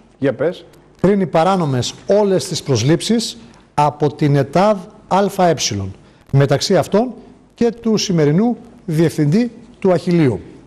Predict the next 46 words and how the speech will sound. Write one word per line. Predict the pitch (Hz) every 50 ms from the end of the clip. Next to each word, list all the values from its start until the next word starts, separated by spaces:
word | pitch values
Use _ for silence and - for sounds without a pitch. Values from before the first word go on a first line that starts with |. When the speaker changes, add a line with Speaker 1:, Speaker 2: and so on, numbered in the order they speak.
| -
Speaker 1:
Η | - 120 117
ετάδ | 104 - 147 156 165
είναι | 156 160
Speaker 2:
Σύμφωνα | 196 226 214 226 240 240
Speaker 1:
η |
Speaker 2:
με | 220 214
την | 202 196
Speaker 1:
εταιρεία | 190 170 175 180
Speaker 2:
απόφαση | 214 208 233 240 202 185
Speaker 1:
τουριστικών | - 233 208 - 156 160 165 170
ακινήτων, | 151 - - 113 113 123 143 147 185 190
Speaker 2:
που | 180
Speaker 1:
στην | 254 214
οποία | 214 202
Speaker 2:
διαχειρίζεται | - - 175 214 233 - 226 - 247
Speaker 1:
ανήκει | 233 151 147 - - 196 202 220 226
Speaker 2:
και | 240 226
το | 220 226
Αχίλλειο. | 214 - - 180 143 123 113 104 90
Speaker 1:
το | - 151 143 135 135
Αχίλλειο, | 127 117 - - 139 139 147 170 185 196 185
που | 180 - 147 147
στην | - - 156 143
πραγματικότητα | 131 143 135 131 135 135 131 151 185 180 170 165
δεν | 180 180 139 139
είναι | 160 170 170
το | 165 156
ταϊπέδ | - 151 143 123 - - 170 151
το | 123 131 113
Αχίλλειο, | 104 95 - 113 120 147 175 185 175
αλλά | 170 165 170 165 160 - - - - _ _ _
η | - 131 147
ετάδ | 135 143 180 185 190 196
είναι | 190 196
ο | 196 185
διαχειρι-, | 151 143 160 151 156 - 151 147 156 -
η | 151
διαχειρίστρια | 139 147 147 - - 160 180 180 - - 180
Speaker 2:
Διαχειριστής | 165 143 139 160 147 131
Speaker 1:
εταιρεία. | 113 254 247 -
Speaker 2:
των | - 233
τουριστικών | 202 202 165 - 185 226 220 214
ακινήτων | 180 196 196 202 196 202 190
του | 190
Δημοσίου. | 170 180 170 160 139 - 165 131
Speaker 1:
Α. | 113